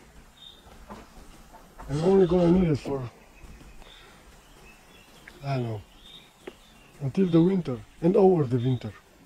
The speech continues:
Then I'm probably never gonna need it again. So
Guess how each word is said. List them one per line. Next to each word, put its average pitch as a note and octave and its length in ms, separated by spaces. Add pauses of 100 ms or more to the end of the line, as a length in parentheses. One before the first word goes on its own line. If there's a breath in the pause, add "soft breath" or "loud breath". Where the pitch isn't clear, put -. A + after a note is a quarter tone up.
(400)
Then C3+ 160
I'm C3 640 (100)
probably D3+ 300
never D#3 280
gonna D3 220
need D3+ 140
it B2 160
again. A#2 260 (260)
So G3+ 60